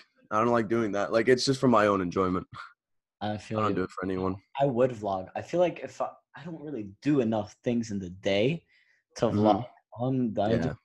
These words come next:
Speaker 2: sit at home on my computer.
Speaker 1: That's it, and work. <laughs>
Speaker 2: Yeah.
Speaker 1: Yeah, I feel you, bro. Like, uh, now I moved to L A, the, the fucking town of content. So
Speaker 2: Yeah.
Speaker 1: I gotta start. I literally just bought a new camera, and it just came in when I was in
Speaker 2: Dude,
Speaker 1: Vegas.
Speaker 2: I was in L A for my first time in December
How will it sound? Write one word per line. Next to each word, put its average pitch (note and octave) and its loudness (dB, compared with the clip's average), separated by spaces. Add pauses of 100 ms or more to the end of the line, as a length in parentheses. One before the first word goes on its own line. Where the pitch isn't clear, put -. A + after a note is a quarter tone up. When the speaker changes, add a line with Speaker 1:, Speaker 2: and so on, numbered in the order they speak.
(140)
Speaker 2:
sit A#2 0
at A2+ 2
home G#2+ 0
on G#2 -2
my G2+ -2
computer. G2 -8
Speaker 1:
That's F#2+ -10
it, A#2 -2
and G2 -4
work. G#2 -2
<laughs> - -
Speaker 2:
Yeah. - -4
Speaker 1:
Yeah, G#2+ 8
I G#2+ 4
feel C#3 4
you, G#2 4
bro. F2 -2 (300)
Like, A#2+ 4
uh, G2+ 6
now C3+ 8
I D#3+ 6
moved D3 4
to C3 8
L A2 6
A, A#2+ 6
the, G#2+ 2 (260)
the F2+ -8
fucking F#2+ -4
town G2 0
of - -8
content. F#2+ -2 (460)
So E2+ 2
Speaker 2:
Yeah. D2 6
Speaker 1:
I G#2 6
gotta G2+ 4
start. F#2 0
I A#2 8
literally C#3 8
just A2 0
bought A2+ 4
a - 2
new G2+ 0
camera, F2 -4 (300)
and F#2 -2
it F2 -4
just F#2 -8
came F2 -8
in D#2+ -10 (220)
when E2 -8
I D#2+ -4
was D2+ -6
in C#2+ -12
Speaker 2:
Dude, C#2+ -12
Speaker 1:
Vegas. D2 -10
Speaker 2:
I A2 -6
was A2 -8
in A#2 -2
L G2+ -2
A G#2 0
for G2+ -14
my F#2+ -6
first F#2+ -10
time G2 -8
in F#2+ -6
December F#2 -10